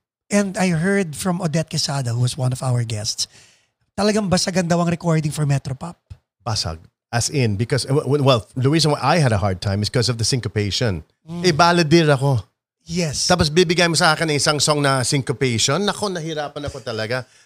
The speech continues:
Speaker 2: Thoughts I have of you, uh, tra-, da, da, da, da,
Speaker 1: Uh-huh.
Speaker 2: da, uh, uh, uh, seven hours later.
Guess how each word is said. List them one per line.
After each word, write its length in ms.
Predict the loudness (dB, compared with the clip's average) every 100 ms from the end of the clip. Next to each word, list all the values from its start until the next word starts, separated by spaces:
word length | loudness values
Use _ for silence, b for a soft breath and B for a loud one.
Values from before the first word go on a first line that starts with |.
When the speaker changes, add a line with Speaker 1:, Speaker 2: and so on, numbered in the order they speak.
| b
Speaker 2:
Thoughts 320 | 0 0 0
I 80 | -6 -6
have 160 | -6 -6
of 140 | -4
you, 160 | -6 -4
uh, 220 | -6 -6 -8
tra-, 160 | -8
da, 160 | -4 -4
da, 240 | -4 -4
da, 100 | -2
da, 140 | 2 4 4
Speaker 1:
Uh-huh. 180 | 2 4
Speaker 2:
da, 160 | 2 2 -2 -4 -2
uh, 180 | 0 0 0
uh, 380 | 0 2 0 -2 -2 -10
uh, 80 | -6
seven 300 | -2 0 2
hours 240 | 2 2 2
later. 320 | 0 0 -2